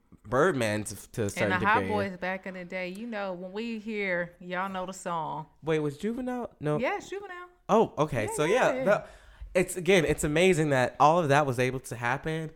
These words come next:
Speaker 1: And behind the scenes, it was a shit show. And apparently they were getting paid enough to the point where they weren't looking into this on a regular basis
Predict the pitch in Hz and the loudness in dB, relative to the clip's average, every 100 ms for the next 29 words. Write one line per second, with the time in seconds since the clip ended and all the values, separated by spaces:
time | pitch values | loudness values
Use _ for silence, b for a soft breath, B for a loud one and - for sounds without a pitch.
0 | b b b 143 131 117 117 - _ 120 | b b b -2 0 -2 -6 -14 _ -6
1 | 123 143 170 160 - 147 156 147 123 117 | -4 -2 -2 -2 -2 -2 -2 -2 -4 -4
2 | 107 104 110 - - 196 - 139 113 95 | -4 -6 -8 -4 0 0 0 0 0 -2
3 | 80 b b b b b - 139 131 131 | -8 b b b b b 0 0 -2 -8
4 | - - - 202 262 220 170 151 170 196 | -14 -18 -6 0 2 2 0 0 0 0
5 | - 147 135 156 170 127 - 143 147 107 | -2 -2 -2 -2 -2 -4 -2 -2 -2 -4
6 | 110 120 139 - 107 107 - 131 127 107 | -4 -2 -4 -6 -12 -12 -8 -8 -6 -6
7 | 101 117 120 113 110 110 113 110 110 123 | -4 -4 -2 -4 -2 0 0 -2 -6 -6
8 | 107 104 98 101 107 107 113 120 123 139 | -6 -4 -4 -4 -2 -2 -2 -2 0 0
9 | 143 160 160 165 - | 0 0 -2 -2 -10